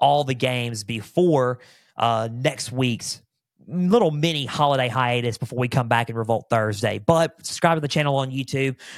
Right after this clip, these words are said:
subscribe, uh, and follow on all platforms, Spotify, Apple, Podbean, and keep plugging into Pigskin Frenzy on all platforms. Now, let's just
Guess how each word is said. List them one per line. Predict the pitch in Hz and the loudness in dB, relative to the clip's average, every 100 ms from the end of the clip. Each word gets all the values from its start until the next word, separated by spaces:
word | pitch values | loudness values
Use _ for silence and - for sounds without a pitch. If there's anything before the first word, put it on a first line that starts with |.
| - | -8
subscribe, | 120 - - 151 143 151 143 127 - - - - | -6 -6 -2 2 2 2 0 -2 -12 -20 -20 0
uh, | 131 123 117 | 2 2 0
and | 120 107 | -4 0
follow | 151 143 135 | 2 4 2
on | 120 | 2
all | 127 151 | 2 2
platforms, | 139 147 131 - 135 131 - | 2 0 0 -2 -4 -4 -2
Spotify, | 147 139 143 131 - | 0 2 0 -2 0
Apple, | 127 127 131 | -2 0 -2
Podbean, | 120 - 131 131 113 127 123 120 | -2 0 0 0 -2 -2 -2 -4
and | 117 113 | -6 -6
keep | - - | -6 0
plugging | 139 123 120 | 2 2 -2
into | 113 | -2
Pigskin | - 127 - 123 | -2 -2 -4 -6
Frenzy | 110 - 123 117 110 104 98 _ - - - - | -4 -2 0 0 -2 -2 -4 _ -18 -18 -6 2
on | 127 120 113 120 - _ - | 2 4 0 -4 -14 _ 0
all | 117 107 110 | 2 2 0
platforms. | 123 117 - - 113 110 110 | 0 0 -2 -4 -4 -4 0
Now, | 147 147 135 127 - _ _ | 2 2 0 -4 -10 _ _
let's | 240 262 | -2 0
just | 466 | -4